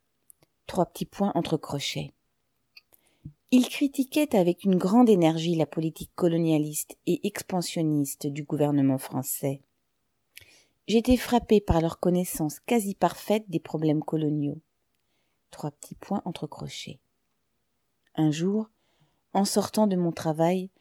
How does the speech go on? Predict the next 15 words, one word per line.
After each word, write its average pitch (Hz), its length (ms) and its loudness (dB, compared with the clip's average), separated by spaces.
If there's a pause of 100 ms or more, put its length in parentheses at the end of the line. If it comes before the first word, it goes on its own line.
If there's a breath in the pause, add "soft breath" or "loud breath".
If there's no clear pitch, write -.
(440)
je 208 120 2
me 254 100 8
suis 254 240 2
arrêtée 226 380 6
devant 190 300 2
les 175 100 4
panneaux 180 360 2
d'affichage 147 800 -2
pour 180 220 -4
lire 165 200 0
les 160 120 2
dates 156 220 4
des 160 140 0
réunions 160 420 0
électorales, 156 760 -2